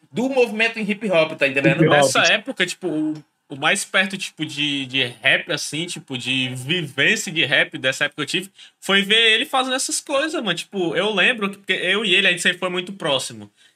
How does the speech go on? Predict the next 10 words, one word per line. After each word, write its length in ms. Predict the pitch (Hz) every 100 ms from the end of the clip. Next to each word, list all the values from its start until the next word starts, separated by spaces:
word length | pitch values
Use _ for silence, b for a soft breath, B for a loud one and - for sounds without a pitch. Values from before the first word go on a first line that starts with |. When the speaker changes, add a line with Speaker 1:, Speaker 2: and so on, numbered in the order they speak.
| -
Speaker 3:
Desde 300 | 135 214 208
sempre, 320 | 220 220 185
mano, 160 | 180 226
e 80 | 180
eu 140 | 185
novinho, 640 | 165 190 247 151 160 190 208
mano, 160 | 147
eu 40 | 156
Speaker 2:
Obrigado. 180 | 160 143
Speaker 3:
novinho. 480 | 139 160 202 190